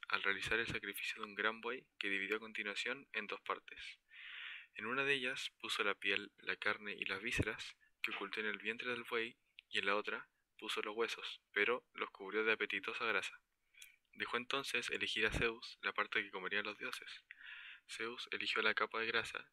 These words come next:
y se llenó de cólera cuando vio que en realidad había escogido los huesos. Desde entonces, los hombres queman los sacrificios, los huesos para ofrecerlos a los dioses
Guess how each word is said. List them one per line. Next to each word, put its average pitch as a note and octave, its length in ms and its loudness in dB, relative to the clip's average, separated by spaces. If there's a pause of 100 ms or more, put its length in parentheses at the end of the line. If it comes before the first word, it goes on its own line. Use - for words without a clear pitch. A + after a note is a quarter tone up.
y A2 100 -2
se G2 140 2
llenó G2 260 4
de A2 100 2
cólera G#2 400 2 (140)
cuando F#2+ 240 -4
vio G2 140 0
que A2 60 -4
en G#2 120 0
realidad G2 480 2
había G2+ 220 -4
escogido G#2 400 -2
los G#2+ 120 0
huesos. - 500 -4 (600)
Desde G2+ 200 -4
entonces, A#2 640 -4 (180)
los - 220 0
hombres A2+ 320 -4
queman A2+ 340 -2
los G#2 220 0 (100)
sacrificios, - 880 -2 (120)
los F#2+ 220 -2
huesos A#2+ 300 0
para G2 180 0
ofrecerlos A2+ 540 -2
a G#2+ 60 -2
los F#2+ 160 -2
dioses B2 440 -6